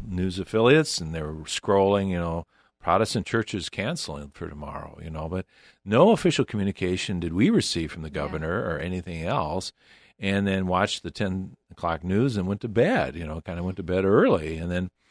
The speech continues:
Speaker 1: slept in till six thirty in the morning. And lo and behold, you know, Jason Kurth, our chancellor, and Anne Marie Cox were communicating by text and, and everything else.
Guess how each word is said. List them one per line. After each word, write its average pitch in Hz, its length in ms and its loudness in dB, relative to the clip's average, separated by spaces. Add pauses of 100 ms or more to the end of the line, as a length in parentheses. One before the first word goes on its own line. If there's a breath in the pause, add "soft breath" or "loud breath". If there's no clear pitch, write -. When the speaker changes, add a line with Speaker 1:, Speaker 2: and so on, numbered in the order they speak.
(220 loud breath)
Speaker 1:
slept - 400 6
in 170 340 6
till 80 200 -2
six - 280 -2
thirty 107 240 6
in 113 60 4
the 110 80 4
morning. 113 540 4
And 87 260 -2
lo 95 160 0
and 104 80 0
behold, 110 360 0
you 92 60 -4
know, 85 140 -8
Jason 87 320 -6
Kurth, 127 300 -8
our 82 60 -8
chancellor, 104 580 -6
and 80 160 -6 (500 soft breath)
Anne 87 220 -4
Marie 87 160 -4
Cox 131 520 -2
were 78 160 -8
communicating 92 800 -4
by 71 340 -8
text 98 420 -6
and, 73 160 -10
and 76 160 -8
everything 78 260 -6
else. 139 340 0